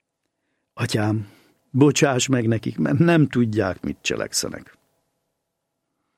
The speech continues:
Jézus szeretete ellenségei iránt nem ismer határokat. Még azokért is imádkozik, akik halálra adják őt. Ez az ellenség szerető Isten az,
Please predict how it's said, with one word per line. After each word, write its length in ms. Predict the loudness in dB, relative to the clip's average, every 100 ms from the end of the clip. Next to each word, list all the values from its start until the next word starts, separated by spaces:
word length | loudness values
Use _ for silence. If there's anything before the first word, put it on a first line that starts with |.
| _ _ _ _ _ _ _ _
Jézus 360 | 2 4 2
szeretete 560 | 2 0 0 0 0 0
ellenségei 840 | 0 2 2 0 0 0 2 0 0
iránt 460 | 0 0 -2 -6
nem 340 | 0 4 4 4
ismer 460 | 2 0 0 0
határokat. 920 | -2 -4 -4 -4 -8 -10 -10 -12 -14 -20 _ _ _ _ _ _ _ _ _ _ _ _
Még 180 | 0 2
azokért 420 | 4 4 2 2
is 120 | 2
imádkozik, 560 | 4 4 2 0 -2 0
akik 320 | 0 0 -6 -10 -20 _
halálra 640 | -2 2 2 0 -4 -4
adják 480 | -2 -2 -2 -4 -6
őt. 480 | -6 -6 -8 -14 -18 _ _ _ _ _ _ _ _ _ _ _ _ _ _ _ _ -4
Ez 180 | 2
az 200 | 2 0 -2
ellenség 880 | 0 2 2 0 -2 -2 -2 -4 -2
szerető 460 | -2 -2 -2 -4
Isten 380 | -4 -2 -2 -4
az, 480 | -2 0 0 -2